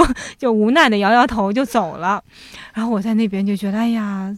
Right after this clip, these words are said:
怎么能这样呢？我为什么不能大点声音啊？所以我很长一段时间来，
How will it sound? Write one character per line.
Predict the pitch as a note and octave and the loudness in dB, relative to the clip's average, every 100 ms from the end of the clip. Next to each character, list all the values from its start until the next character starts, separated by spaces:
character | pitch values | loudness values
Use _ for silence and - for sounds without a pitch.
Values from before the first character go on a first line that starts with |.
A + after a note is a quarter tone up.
| - | -12
怎 | F#3+ | -10
么 | F3+ | -8
能 | G3 G3+ | -6 -6
这 | A#3+ A3+ | -6 -6
样 | G#3+ G3 F#3+ | -6 -8 -10
呢？ | F3 E3+ | -10 -8
我 | F3+ | -6
为 | G3+ | -6
什 | G#3 | -4
么 | G3 | -6
不 | |
能 | G3 F#3+ | -6 -6
大 | G#3 F#3+ | -6 -6
点 | D#3+ | -8
声 | E3+ G3 F#3 | -12 -10 -10
音 | F3+ F3 | -10 -12
啊？ | E3 F#3 F#3+ - _ _ | -14 -16 -18 -20 _ _
所 | - C4 | -12 -6
以 | |
我 | A#3+ | -4
很 | G#3 D3 | -4 -8
长 | F3+ F#3+ | -8 -10
一 | D#4 | -6
段 | F#4+ | -6
时 | A#3 - | -6 -10
间 | E3+ F3+ | -8 -8
来， | F3 D#3 D#3 | -6 -8 -10